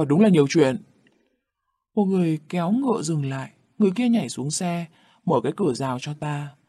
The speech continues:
Gã túm lấy sợi dây thừng buộc trên tay ta, lôi ta xuống. "Nhanh lên." Gã chỉ bụi cỏ rậm rạp bên đường.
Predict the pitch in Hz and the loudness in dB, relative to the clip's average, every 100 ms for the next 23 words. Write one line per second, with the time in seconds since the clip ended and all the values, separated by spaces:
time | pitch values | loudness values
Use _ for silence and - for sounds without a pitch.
0 | _ _ _ _ 143 - 160 - 160 180 | _ _ _ _ -6 -4 -4 -2 2 2
1 | 165 156 - 208 226 190 151 147 143 - | 2 -2 -2 -2 -2 -2 0 0 0 0
2 | 214 220 214 208 202 185 175 160 151 147 | 0 0 -2 -4 -4 -2 -2 -2 -4 -4
3 | 151 143 202 240 _ _ 127 139 147 156 | -4 -2 -4 -6 _ _ -4 0 2 2
4 | 127 - _ _ _ _ _ _ _ _ | -2 -8 _ _ _ _ _ _ _ _
5 | _ _ _ 156 110 147 185 180 123 135 | _ _ _ -8 -4 -4 -4 -6 -4 -4
6 | - 120 131 147 139 139 139 202 185 151 | -4 -6 -6 -6 -6 -8 -4 -2 0 0
7 | 131 | -2